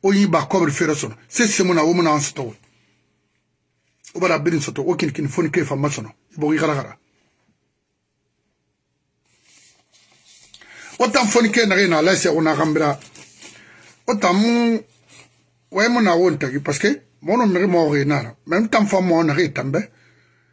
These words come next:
Wo yi na, yi na, wo tan xili ma privé na, wo dangi ma bibiri xe. Parce que ye tan yi fala ma ɲama na ma. I xa mɛ, parce que ɲama na n tɔɔrɔ. Mais wo tan naxe ya n ture xe.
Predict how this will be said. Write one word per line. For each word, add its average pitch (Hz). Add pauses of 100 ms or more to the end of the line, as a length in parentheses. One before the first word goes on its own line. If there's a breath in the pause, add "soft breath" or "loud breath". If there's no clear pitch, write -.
(200)
Wo 180
yi 233
na, 190
yi 185
na, 220
wo 254
tan 190
xili 202
ma 147
privé 175
na, 131
wo 202
dangi 170
ma 156
bibiri 139
xe. 117 (460)
Parce -
que 196
ye 240
tan 185
yi 240
fala 208
ma 185
ɲama 165
na 135
ma. 135 (300 soft breath)
I 190
xa 262
mɛ, 175
parce 185
que 214
ɲama 240
na 196
n 180
tɔɔrɔ. 185 (1160 loud breath)
Mais 220
wo 330
tan 285
naxe 214
ya 180
n 185
ture 208
xe. -